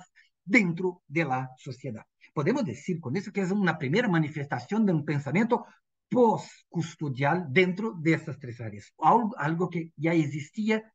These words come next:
en la ciencia de la información. Bien, ah, a-, aquí están algunas teorías, no voy a presentar todas porque cada una de ellas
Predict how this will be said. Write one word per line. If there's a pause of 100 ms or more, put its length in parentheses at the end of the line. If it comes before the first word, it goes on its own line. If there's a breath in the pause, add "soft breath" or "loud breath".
(200)
en
la
ciencia
de
la
información. (240)
Bien, (540 soft breath)
ah,
a-,
aquí
están
algunas
teorías,
no
voy
a
presentar
todas
porque
cada
una
de
ellas